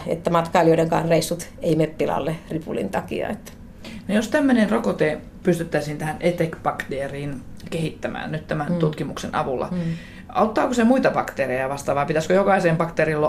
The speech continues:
Speaker 2: olla joku oma rokote? Et tuleeko tässä sitten tämmöinen, niin kuin, minkälainen suoja tulisi, jos tää onnistuisi?
Speaker 1: Joka pöpöä varten tarvitaan oma rokote.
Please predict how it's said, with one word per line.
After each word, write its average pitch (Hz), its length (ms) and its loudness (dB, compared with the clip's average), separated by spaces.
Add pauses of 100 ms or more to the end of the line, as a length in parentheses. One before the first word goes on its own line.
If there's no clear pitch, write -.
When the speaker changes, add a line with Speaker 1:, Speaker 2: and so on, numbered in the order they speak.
Speaker 2:
olla 156 220 2
joku 151 240 0
oma 165 200 4
rokote? - 400 -2 (180)
Et - 140 -2
tuleeko 175 320 4
tässä 151 200 -6
sitten 156 220 -4
tämmöinen, 147 440 -2
niin 147 140 -4
kuin, 147 220 -4 (160)
minkälainen 143 580 2
suoja 139 300 2
tulisi, 143 500 2 (100)
jos 151 160 -2
tää 139 220 -4
onnistuisi? - 580 -4 (600)
Speaker 1:
Joka 220 240 6
pöpöä 208 380 6
varten 180 320 4
tarvitaan 165 580 4 (140)
oma 175 260 4
rokote. 165 500 2